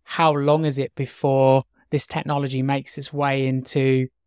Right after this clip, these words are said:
Zoom and Microsoft Teams and Google Meet so that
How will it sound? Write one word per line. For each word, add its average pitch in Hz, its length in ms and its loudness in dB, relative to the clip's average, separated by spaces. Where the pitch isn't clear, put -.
Zoom 139 720 2
and 127 100 0
Microsoft 139 480 -2
Teams 131 540 -2
and 127 140 -2
Google 135 280 0
Meet 131 360 0
so 135 240 0
that 135 280 4